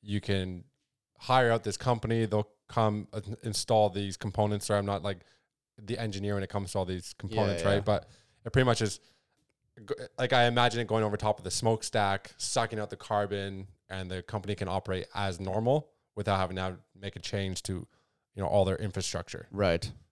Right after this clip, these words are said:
Speaker 1: So carbon capture as a service, and this is one of the only pure carbon capture plays out there.
Speaker 2: Wasn't there that other, like, I'm not
Speaker 1: C E I?
Speaker 2: Yeah, C E I. That was
Speaker 1: Yeah.
Speaker 2: it. I was gonna look it up. C E I. That was, like, it's also carbon capture. That was
Speaker 1: It's
Speaker 2: a
Speaker 1: not a true,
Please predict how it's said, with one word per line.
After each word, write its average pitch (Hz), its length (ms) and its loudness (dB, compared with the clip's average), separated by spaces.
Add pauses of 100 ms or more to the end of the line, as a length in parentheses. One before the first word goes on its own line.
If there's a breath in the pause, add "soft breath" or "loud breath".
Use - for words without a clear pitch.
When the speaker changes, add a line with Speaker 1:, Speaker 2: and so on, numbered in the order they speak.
(100)
Speaker 1:
So 104 100 -2
carbon 123 300 4
capture 107 260 2
as 92 100 0
a 92 60 -6
service, 110 480 -4
and 95 240 -10
this 107 140 -6
is 95 100 -8
one 101 160 -2
of 92 40 -4
the 95 60 -4
only 98 220 -2
pure 95 560 -4
carbon 95 240 -4
capture 90 240 -4
plays 87 320 -6
out 87 140 -8
there. 62 200 -12 (200)
Speaker 2:
Wasn't 170 260 6
there 214 120 8
that 165 200 8
other, 117 260 8
like, 101 360 2 (640 soft breath)
I'm 120 80 2
not 123 100 4
Speaker 1:
C 120 60 -4
E 110 40 2
I? 123 300 2 (560)
Speaker 2:
Yeah, 131 160 8
C 175 380 8
E 175 40 12
I. 170 200 10
That 139 140 10
was 170 160 12
Speaker 1:
Yeah. 165 80 10
Speaker 2:
it. - 20 8
I 147 80 10
was 151 100 10
gonna 165 160 8
look 156 200 8
it 147 60 8
up. 131 160 6
C 139 420 4
E 127 40 8
I. 113 160 6
That 110 140 4
was, 120 160 4
like, 107 240 0
it's 113 100 2
also 120 400 6
carbon 113 340 2
capture. 98 400 2
That 101 100 4
was 117 160 8
Speaker 1:
It's 113 60 6
Speaker 2:
a - 40 2
Speaker 1:
not 165 180 8
a - 40 6
true, 139 500 2